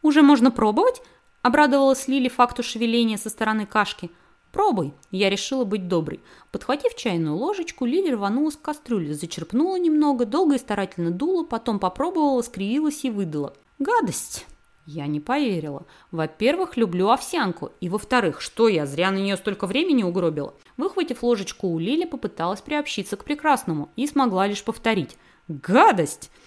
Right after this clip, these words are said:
Но так как ничего иного на обед не предвиделось, решила дать вареву второй шанс и попробовала снова. "Помой!" "А ты солила?"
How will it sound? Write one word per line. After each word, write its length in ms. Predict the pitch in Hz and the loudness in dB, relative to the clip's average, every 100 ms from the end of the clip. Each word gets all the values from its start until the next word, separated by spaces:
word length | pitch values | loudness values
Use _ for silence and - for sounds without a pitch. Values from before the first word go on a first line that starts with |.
| _ - | _ 0
Но 280 | 220 381 | 2 2
так 240 | 440 330 339 | 0 -2 -2
как 140 | 311 | 0
ничего 420 | 254 - 247 254 240 | 0 0 0 2 4
иного 280 | 226 294 | 4 4
на 180 | 247 208 | 4 2
обед 260 | 190 208 202 | 0 0 0
не 80 | 170 | -4
предвиделось, 600 | 175 214 359 330 269 254 | -4 -2 -2 0 -2 -2
решила 400 | 233 - 403 311 | -6 -2 -2 0
дать 240 | 226 214 | 0 0
вареву 320 | 202 320 302 | 0 0 0
второй 340 | 247 - 196 190 | -2 -2 -2 -2
шанс 340 | - 302 339 | -2 0 0
и 40 | 233 | -2
попробовала 560 | 190 247 254 262 254 | -4 0 2 4 2
снова. 460 | 247 - 233 160 - _ _ _ _ - | 0 0 0 0 -6 _ _ _ _ 4
"Помой!" 840 | 269 190 151 156 170 160 147 151 - - _ _ - | 6 6 2 2 2 2 0 -2 -12 -20 _ _ -4
"А 100 | 226 | -4
ты 160 | 233 359 | 0 0
солила?" 600 | - 240 226 311 440 | 2 4 4 4 2